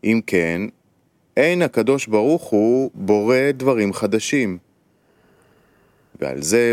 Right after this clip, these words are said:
באה התשובה, שגם עכשיו הוא מזווג זיווגים.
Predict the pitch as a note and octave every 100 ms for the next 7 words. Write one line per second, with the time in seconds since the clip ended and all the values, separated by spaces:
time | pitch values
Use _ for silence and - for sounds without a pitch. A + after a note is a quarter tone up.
0 | G2+ A2 A#2+ G#2+ - G2 F2 C#3+ D3 D3+
1 | D3+ _ _ _ _ _ - G#2+ C#3 C#3+
2 | C3 - - F3 D#3 G#2+ F2+ A2 A2 G2+
3 | G#2 B2 C3+ G#2 G#2+ F#2+ G2 A2+ G2+ E2